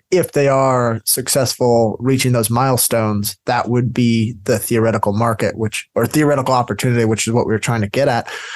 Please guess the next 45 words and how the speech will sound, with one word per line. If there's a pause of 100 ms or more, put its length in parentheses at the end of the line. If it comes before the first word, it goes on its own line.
(140)
Is
there
any
way
to
know, (760)
um, (1000)
I,
I
know
it's,
like,
hard
to
say
without
any
revenue
yet,
but (220)
i-,
is
there
any
way
to
know
what
kind
of (140)
profit
margins
they
could
generate
on
these?
'Cause
I'm,
I'm
just,
like,
picturing
it
from